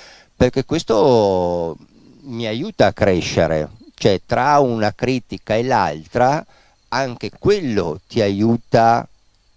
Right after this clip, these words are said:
a migliorare nel successivo, a, mm, dare più attenzione su un passaggio piuttosto che un altro e così via.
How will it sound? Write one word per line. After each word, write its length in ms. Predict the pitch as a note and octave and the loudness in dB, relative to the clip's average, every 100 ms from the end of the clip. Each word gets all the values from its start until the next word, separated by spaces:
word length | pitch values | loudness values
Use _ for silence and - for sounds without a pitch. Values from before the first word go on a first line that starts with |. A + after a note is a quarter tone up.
| _ _ _ | _ _ _
a 120 | A2+ | -2
migliorare 1000 | A2 A2+ G#2+ G#2+ G2 G#2 G#2 A2 A2 A2 | 0 0 2 4 4 2 2 2 0 -2
nel 280 | A2 A2 G2+ | -6 -6 -6
successivo, 1120 | - G2+ - G#2 - - G#2 G#2 G2+ G#2+ G#2 G2 | -6 -8 -4 -4 -4 -6 -4 -4 0 2 4 2
a, 360 | G#2 G#2+ G#2+ - - | 2 2 2 0 -12
mm, 240 | A2 G#2 | -12 -12
dare 320 | G2+ A2 G#2+ G#2 | -4 -2 -2 -2
più 160 | A2+ | -4
attenzione 580 | G#2 G2+ G2 - G#2+ G#2 | -4 -4 -8 -2 -2 -2
su 140 | - | -4
un 100 | G#2 | -6
passaggio 640 | G2 G2+ - G2 F#2 F2 G2+ | -4 -6 -4 -2 -2 -2 -4
piuttosto 500 | G2 - G2 F#2+ G#2+ | -4 -4 -4 -6 -10
che 100 | G#2 | -8
un 160 | F#2+ F#2 | -8 -6
altro 560 | F#2 F2 F2+ - G2 | -6 -6 -8 -8 -6
e 60 | F#2 | -6
così 300 | - F#2 F2+ | -8 -10 -8
via. 300 | F2 E2+ E2 | -6 -6 -6